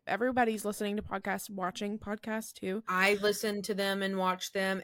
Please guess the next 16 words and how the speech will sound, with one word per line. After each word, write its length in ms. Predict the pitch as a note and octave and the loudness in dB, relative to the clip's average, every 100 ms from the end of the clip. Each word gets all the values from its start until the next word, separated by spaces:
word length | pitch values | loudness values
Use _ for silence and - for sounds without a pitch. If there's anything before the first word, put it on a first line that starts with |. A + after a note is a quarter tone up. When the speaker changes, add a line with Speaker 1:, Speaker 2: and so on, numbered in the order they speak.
| - | -2
Speaker 2:
every 300 | G3+ F#3+ F3 | 0 2 2
day. 520 | A3 C4+ - G3 G#3 _ - - - - _ | 2 2 0 -6 -10 _ -20 -20 -20 -20 _
Brittany 260 | A3+ A#3 A3 | 2 4 4
Broski's 600 | G3 F#3+ G3 - G#3+ F#3+ | 6 6 4 -4 -4 -2
being 320 | F#3+ F#3+ F#3 | -2 0 0
one. 360 | G#3 C4 C#4 - | 2 2 2 -2
I 540 | - F#3+ F#3 F#3+ F#3 F3 - - | 0 2 2 2 -2 -4 -12 -16
Speaker 1:
Oh 60 | - | -4
my 60 | A3 | 0
God. 280 | A3 A3 | 0 2
Speaker 2:
love 320 | G#3+ G#3 G#3+ C#4 | 4 6 6 2
her. 320 | D4+ C4+ G4 - _ _ - | 2 2 2 -4 _ _ -16
Speaker 1:
Love. 260 | B3+ B3 D4 | -10 -2 2
Speaker 2:
Love 380 | D4+ C#4+ D4+ E4+ | 4 6 4 4
it. 400 | E4 E4+ G#4 - | 2 2 0 -2
Speaker 1:
Love. 340 | C4+ C#4 C#4 | -8 -8 -8